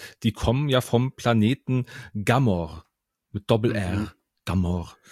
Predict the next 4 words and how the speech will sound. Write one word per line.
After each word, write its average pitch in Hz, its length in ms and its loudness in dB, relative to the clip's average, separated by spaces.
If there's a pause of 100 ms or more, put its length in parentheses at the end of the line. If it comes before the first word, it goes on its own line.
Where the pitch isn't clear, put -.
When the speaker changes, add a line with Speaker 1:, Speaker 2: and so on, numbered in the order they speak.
(220)
Speaker 1:
und, 98 380 0
äh, 104 500 4 (280)
sind, 117 680 2 (420)
äh, 165 680 2